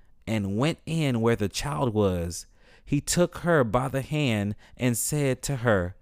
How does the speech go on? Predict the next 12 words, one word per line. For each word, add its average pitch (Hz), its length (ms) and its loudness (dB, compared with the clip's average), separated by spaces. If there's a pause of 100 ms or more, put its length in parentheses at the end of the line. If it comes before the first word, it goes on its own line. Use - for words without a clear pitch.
(360)
'Talitha 135 520 0
cum,' 104 500 -2
which 117 240 -2
means, 135 320 0
'Little 135 240 4
girl, 123 500 0 (400)
I 127 160 0
say 127 300 0
to - 180 -4
you, 127 180 0
get 120 280 2
up.' - 360 2